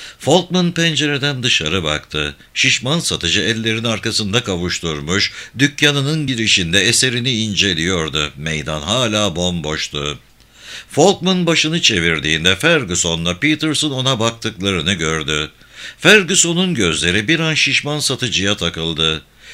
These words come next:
İngiliz D S E'sinin başkanı kaşlarını çattı. Taze bir dilim ekmeğe kalın bir kat tereyağı sürdü, kadehine şarap doldurdu. "Bir yerlerde büyük buhran sırasında da aynen böyle olduğunu okumuştum.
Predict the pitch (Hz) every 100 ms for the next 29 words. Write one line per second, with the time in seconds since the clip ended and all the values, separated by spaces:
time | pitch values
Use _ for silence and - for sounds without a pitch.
0 | - - 208 196 185 180 127 143 156 147
1 | 147 143 135 - 139 143 127 123 107 120
2 | 120 - 113 - 95 92 95 92 80 80
3 | - 80 76 - - - - 151 147 170
4 | 156 156 131 135 139 107 85 73 82 90
5 | 120 139 147 147 139 143 139 - 107 107
6 | 92 85 80 - 82 78 87 87 120 120
7 | 117 110 120 80 78 95 - 85 82 78
8 | 78 73 76 73 - _ - _ _ _
9 | _ _ _ _ _ - - - - 107
10 | 156 95 98 85 78 78 69 73 82 127
11 | 95 107 113 82 113 107 104 101 - 98
12 | 92 90 87 139 104 110 98 107 123 101
13 | 110 92 104 92 95 95 85 85 - 82
14 | 78